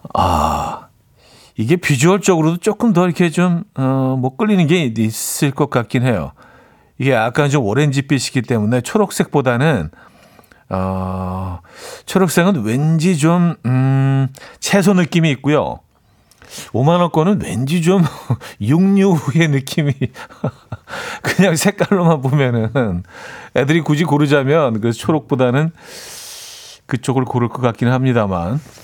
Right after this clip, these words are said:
네. 어, 강아지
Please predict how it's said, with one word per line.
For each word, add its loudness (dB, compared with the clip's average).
네. -4
어, -4
강아지 2